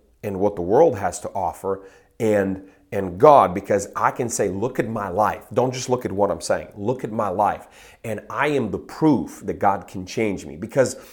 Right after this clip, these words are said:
God, God helped me with drugs. God helped me with,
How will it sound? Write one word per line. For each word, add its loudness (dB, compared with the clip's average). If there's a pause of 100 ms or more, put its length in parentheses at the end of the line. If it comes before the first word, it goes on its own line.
(240)
God, 0 (400)
God 2
helped -4
me -2
with -4
drugs. 0
God -4
helped -4
me -4
with, -2